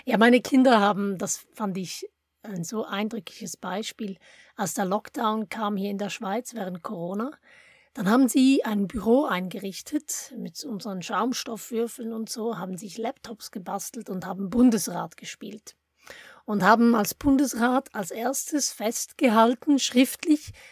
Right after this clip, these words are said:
dass sofort die Ludotheken wieder geöffnet werden müssen, damit die Kinder wieder zu ihren <laughs> möglichen Spiel-,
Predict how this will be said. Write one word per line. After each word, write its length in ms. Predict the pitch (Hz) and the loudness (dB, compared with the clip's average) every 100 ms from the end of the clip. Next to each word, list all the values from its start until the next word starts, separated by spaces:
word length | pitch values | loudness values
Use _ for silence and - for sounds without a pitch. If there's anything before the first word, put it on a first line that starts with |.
| _ _ | _ _
dass 220 | 202 - | -2 -2
sofort 720 | - 226 196 170 190 247 - | -2 -4 -6 -4 0 0 -2
die 60 | 294 | -6
Ludotheken 840 | 220 214 185 - 220 302 220 190 185 | -4 -4 -4 -4 -4 -4 -6 -6 -6
wieder 220 | 180 185 | -6 -6
geöffnet 520 | 196 208 - 226 - | -4 -6 -6 -10 -10
werden 340 | 202 185 190 | -10 -6 -2
müssen, 360 | 214 294 - 208 | 0 0 -2 -4
damit 280 | 190 185 - | -4 -6 -10
die 60 | |
Kinder 520 | - - 294 294 277 214 | -4 6 8 8 6 4
wieder 440 | 240 302 226 202 | 2 0 -6 -8
zu 140 | - | -8
ihren 400 | 214 196 190 180 - - - | -8 -8 -8 -8 -10 -14 -18
<laughs> 220 | - _ | -20 _
möglichen 520 | 262 226 240 180 214 | -2 -2 -2 -6 -6
Spiel-, 460 | 170 - 247 269 | -8 0 4 6